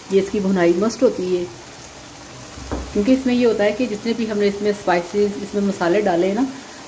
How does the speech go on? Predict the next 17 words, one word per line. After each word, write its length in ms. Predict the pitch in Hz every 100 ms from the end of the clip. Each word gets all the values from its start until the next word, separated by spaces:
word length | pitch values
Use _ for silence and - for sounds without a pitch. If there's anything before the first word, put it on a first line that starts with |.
| -
उनका 220 | 208 214
भी 120 | 214 214
टेस्ट, 360 | 202 196 202 -
फ्लेवर, 400 | - 196 190 202
अरोमा 380 | 202 196 185 196
बाहर 320 | 175 170 185
आ 140 | 170 147
जाता 260 | 147 147
है। 100 | 151 - - - - - -
तो 60 | 170
अब 180 | 190
इसमें 220 | 220 - 226
हम 180 | 214 196
डालेंगे 380 | 170 170 175 185
पानी। 400 | 170 160 220 277 262 - - - - - - - - - - - - - - - - - - - - - - 294 - - - - - - - - - - - - - - - - - - - - - - - - -
चलिए 320 | - 180 160 156
जी, 160 | 151